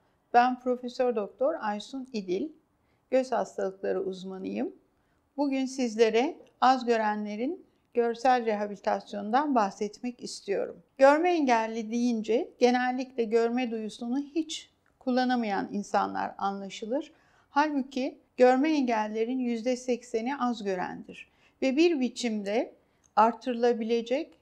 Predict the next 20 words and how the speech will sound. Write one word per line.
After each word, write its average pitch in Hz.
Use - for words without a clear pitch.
ve 233
kullandırılabilecek 233
bir 233
görme 233
kapasitesi 233
mevcuttur. 185
Herhangi 269
bir 269
göz 254
hastalığına 220
ya 247
da 240
beyin 254
hastalığına 214
bağlı 214
olarak 208
oluşan 208
bir 208
görme 214
azlığında 196